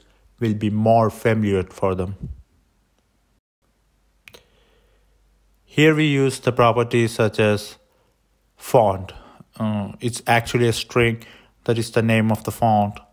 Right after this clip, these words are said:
For the custom fonts, we use the names that has been declared in the V F S font file. Font size, it's a number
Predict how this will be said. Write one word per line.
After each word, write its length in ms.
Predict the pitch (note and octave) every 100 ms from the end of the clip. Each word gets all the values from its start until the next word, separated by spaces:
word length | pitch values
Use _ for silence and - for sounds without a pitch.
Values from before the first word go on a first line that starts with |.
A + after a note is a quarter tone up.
| _
For 260 | - A2
the 100 | G2+
custom 380 | - A#2 A#2 A2+
fonts, 340 | - A2+ A2
we 80 | A2+
use 240 | G#2+ A2 A2
the 140 | G#2
names 420 | A2+ G#2 G#2 - _
that 240 | A2+ G#2+ G#2+
has 260 | G#2 G2+
been 320 | - A2 G2+ - - - - _
declared 460 | - A2+ A2 G#2 G#2
in 180 | G#2 G2+
the 220 | G2 F#2+
V 160 | G2 G2+
F 120 | -
S 400 | G2+ - - - A#2+ - A2+
font 300 | - A2 G2
file. 440 | - A2 A2 A2+ - _ _ _ _ _ _ _ _
Font 360 | _ A2+ A2 G#2
size, 440 | - A2+ F#2 F#2 - _ _ _
it's 160 | A#2 A#2
a 40 |
number 540 | A2 A2 A2 G#2+ G2+